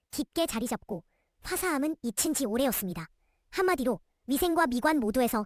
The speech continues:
저조했던 상황이었습니다. 이제 시공 후, 전체적으로 재탄생한 바닥은 강렬한 광택을 품고 있으며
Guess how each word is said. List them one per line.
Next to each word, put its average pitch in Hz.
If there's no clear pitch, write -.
저조했던 302
상황이었습니다. 208
이제 285
시공 392
후, 226
전체적으로 294
재탄생한 320
바닥은 208
강렬한 339
광택을 311
품고 359
있으며 196